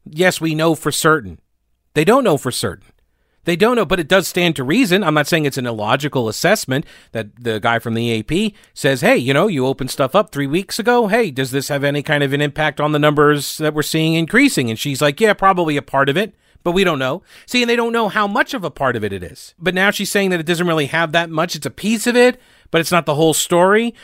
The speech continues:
Okay, well, how big of a piece? Do you know? And here's the thing. If it's a big piece, lock 'em down again, right? If it's a small piece, then let them open.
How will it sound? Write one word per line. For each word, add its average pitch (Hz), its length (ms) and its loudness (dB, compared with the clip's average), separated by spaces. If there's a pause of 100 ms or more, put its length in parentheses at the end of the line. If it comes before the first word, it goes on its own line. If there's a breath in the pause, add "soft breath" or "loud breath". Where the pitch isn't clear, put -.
(160 loud breath)
Okay, 202 220 2
well, 185 160 4
how 175 100 2
big 170 200 0
of 170 100 2
a 175 60 -2
piece? 254 340 -2
Do - 100 -6
you 143 140 0
know? 156 300 0
And 170 160 0
here's 190 180 0
the 190 120 -2
thing. 269 260 -2 (280 loud breath)
If 185 200 0
it's - 160 -2
a 147 80 0
big 220 340 -2
piece, 180 400 -6 (180)
lock 131 240 0
'em 160 120 0
down 302 240 2
again, 131 280 -2
right? 151 240 -4 (220 soft breath)
If 151 160 -2
it's 139 140 -4
a 135 40 -8
small 247 400 0
piece, 147 440 -4 (200)
then 180 260 0 (180)
let 165 240 0
them 202 120 4
open. 262 380 0